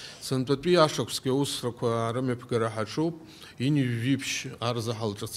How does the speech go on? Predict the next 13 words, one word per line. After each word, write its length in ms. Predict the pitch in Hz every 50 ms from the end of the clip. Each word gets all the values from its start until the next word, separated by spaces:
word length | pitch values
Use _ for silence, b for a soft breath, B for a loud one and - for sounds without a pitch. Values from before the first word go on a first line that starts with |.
| - -
ҳадҳкылахьеит, 840 | 110 104 104 107 - - - 123 123 123 120 - - 147 135 135
урҭ 200 | 135 127 131 123 -
аусра 420 | 120 117 123 123 - - 101 107 107
даҳулеит. 580 | 107 117 110 113 131 127 127 131 143 143 143 143 - B B B B B B B B B B B B B -
А, 720 | - 117 110 110 107 107 107 107 107 107 104 104 104 104 104 104 B B B B B B B B B B B B B B B - B B B B B B B B B B -
э, 260 | - 113 113 113 113 110 117 113 107
и-, 220 | 117 123 123 117 110 - - 123
иаҳҳәозар, 720 | 123 - - - - 156 170 185 170 165 139 117 98 98 - - -
еидкыланы, 840 | - 131 120 127 120 113 - - - 165 175 185 175 147 127 110 98 90 95 - - - -
иахьатәи 520 | - - 117 113 - - 123 117 - 156 160 160
амш 140 | 160 156 - 135
азыҳәаны 480 | 120 107 120 160 165 156 170 170 180 - -
ԥшьышәи 580 | - - - - 160 160 156 - - 143 127